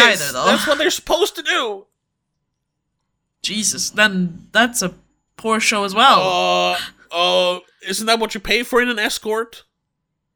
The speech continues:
Speaker 1: I don't know. I've never paid for one.
Speaker 2: No, but fucking, you have, <laughs> haven't you seen Pretty Woman?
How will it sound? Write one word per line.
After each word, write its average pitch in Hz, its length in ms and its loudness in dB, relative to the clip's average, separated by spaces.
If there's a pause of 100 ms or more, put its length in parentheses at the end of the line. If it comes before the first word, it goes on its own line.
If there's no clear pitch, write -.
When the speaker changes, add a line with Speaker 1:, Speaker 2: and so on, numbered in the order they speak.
(1500)
Speaker 1:
I 220 140 -4
don't 226 420 -6
know. 190 380 0
I've 202 160 -12
never 208 180 -10
paid 214 260 -2
for 202 120 -12
one. 185 160 -2
Speaker 2:
No, 339 120 0
but 240 220 -4
fucking, 339 280 -2 (320)
you 285 120 2
have, 302 140 0
<laughs> - 80 -8
haven't 262 220 -2
you 254 60 -6
seen 277 220 -4
Pretty 277 260 -2
Woman? 302 420 -4